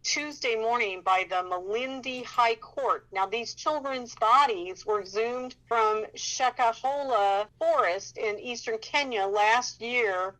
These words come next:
where McKenzie and his associates are accused of running a death cult, and authorities have exhumed over four hundred bodies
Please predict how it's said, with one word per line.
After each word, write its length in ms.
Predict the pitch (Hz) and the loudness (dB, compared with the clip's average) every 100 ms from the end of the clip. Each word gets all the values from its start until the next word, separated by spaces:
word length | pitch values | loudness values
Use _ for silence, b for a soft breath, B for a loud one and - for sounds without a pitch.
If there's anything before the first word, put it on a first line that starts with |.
| - | -4
where 140 | 226 | -2
McKenzie 560 | 226 220 262 277 285 277 | -2 -2 -4 -4 -2 0
and 100 | 214 | 0
his 160 | 202 | -2
associates 1000 | 202 - 277 277 269 - 190 180 180 - | -6 -6 -6 -6 -6 -6 -4 -4 -6 -8
are 220 | - 208 202 | 0 2 2
accused 480 | - 247 240 - | -2 -6 -6 -4
of 160 | 190 175 | -6 -2
running 360 | 208 220 233 214 | 0 2 0 -2
a 160 | 180 | -4
death 360 | 180 214 240 - | 0 0 0 -2
cult, 540 | - 180 165 175 - - - | -2 2 2 0 -6 -12 -4
and 100 | 202 | 2
authorities 680 | 202 214 254 262 262 254 - | 2 2 -2 -2 -2 -4 -2
have 180 | 220 190 | -2 -2
exhumed 560 | 196 - 226 226 220 | -6 -2 0 0 0
over 260 | 202 190 185 | 0 0 -4
four 380 | - 262 262 247 | -4 -4 -4 -2
hundred 340 | 240 220 208 | 0 0 2
bodies 600 | 202 202 208 202 202 | 6 6 4 -2 -6